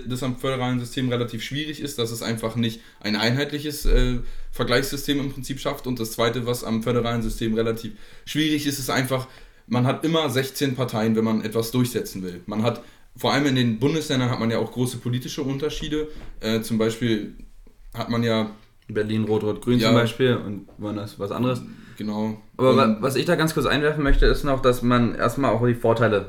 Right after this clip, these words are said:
Speaker 2: äh, sehen muss beim föderalen System. Es gibt vo-, auch Vorteile, es gibt nicht immer nur Nachteile. Äh, und zwar sind, sind Vorteile einfach sowas, dass man, äh, bei manchen Bundesländern auch auf lokale Ereignisse besser reagieren kann. Also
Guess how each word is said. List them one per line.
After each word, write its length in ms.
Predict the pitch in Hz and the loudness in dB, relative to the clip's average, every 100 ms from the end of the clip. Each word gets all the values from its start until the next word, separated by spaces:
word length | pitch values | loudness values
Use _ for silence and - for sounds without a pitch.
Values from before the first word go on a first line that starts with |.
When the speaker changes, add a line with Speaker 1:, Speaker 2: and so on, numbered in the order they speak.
| - | -4
Speaker 2:
äh, 160 | 90 104 | -2 0
sehen 180 | 107 104 | 0 0
muss 160 | 101 | -4
beim 340 | - - 104 104 | -8 -4 -4 -2
föderalen 460 | 107 101 104 101 | -2 0 -2 -4
System. 340 | 98 - 101 101 | -6 -6 -6 -6
Es 100 | - | -6
gibt 140 | 117 | -8
vo-, 140 | - 110 | -4 -4
auch 240 | - 113 - | -2 -2 0
Vorteile, 380 | 101 - 120 160 120 | -2 0 2 0 -2
es 80 | |
gibt 120 | - 95 | -6 -6
nicht 140 | 101 | -2
immer 140 | 113 | 0
nur 120 | 107 104 | 0 0
Nachteile. 560 | 104 113 127 127 143 - - - - | -4 -4 -2 -2 -4 -10 -20 -16 0
Äh, 160 | 117 | 2
und 80 | 117 | 2
zwar 200 | 120 135 | 4 4
sind, 280 | 135 135 - | 4 2 0
sind 180 | 123 123 | -2 0
Vorteile 560 | 139 151 143 131 - - | 2 4 4 4 2 -6
einfach 340 | 101 120 123 | -4 0 2
sowas, 280 | 117 131 127 | 2 0 0
dass 160 | 123 117 | 0 2
man, 260 | 120 117 | 2 2
äh, 160 | 85 107 | 2 0
bei 120 | 110 | 0
manchen 320 | 110 113 127 120 | 0 0 0 2
Bundesländern 540 | 120 120 120 113 113 | 2 2 2 0 0
auch 160 | 107 95 | -2 -2
auf 140 | 113 | -2
lokale 360 | 110 110 110 117 | -2 0 2 4
Ereignisse 580 | 104 98 120 117 101 - - - | 4 2 2 2 2 -2 -18 -4
besser 260 | 110 110 107 | 0 2 4
reagieren 400 | 107 101 107 107 | 4 2 0 0
kann. 160 | 107 | -2
Also 160 | 98 | -2